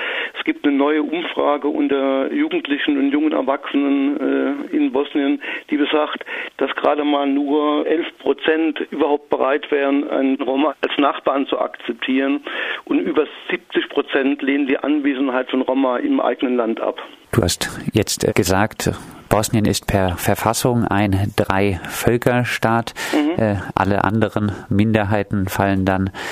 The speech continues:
Speaker 2: hinten runter. Wenn es jetzt dieser Dreivölkerstaat ist, äh, dann gehe ich auch davon aus, dass der Jugoslawienkrieg mit seinen auch ethnischen Konflikten in der bosnischen Gesellschaft jetzt auch noch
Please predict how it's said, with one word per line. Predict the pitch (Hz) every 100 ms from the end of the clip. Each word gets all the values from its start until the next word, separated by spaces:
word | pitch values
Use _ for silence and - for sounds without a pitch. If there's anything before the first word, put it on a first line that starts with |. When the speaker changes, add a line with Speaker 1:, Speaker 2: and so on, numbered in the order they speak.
| - - - -
Speaker 2:
hinten | 120 123 104
runter. | 95 - 117 143 139 143 143 - - -
Wenn | 104 113
es | 110
jetzt | 82 101 -
dieser | 101 104 92 -
Dreivölkerstaat | 101 - 107 110 101 107 101 - 107 - -
ist, | 113 - - - -
äh, | 104 104 -
dann | 98 98 101 - - _ _ -
gehe | 101
ich | -
auch | 95
davon | - - 101
aus, | 92 95 - -
dass | 95 - - - - _ 98
der | 92 92 -
Jugoslawienkrieg | 101 95 - 95 98 101 95 - - 98 - 101
mit | 92
seinen | 98 92 92 92 - - -
auch | - 95 -
ethnischen | 104 104 - 101
Konflikten | - 101 - 101 - - 92 92 92 - -
in | 110 98 95 90
der | - 95
bosnischen | 82 92 - 92 98 90 95
Gesellschaft | 90 90 - 90
jetzt | - -
auch | 87
noch | 90 85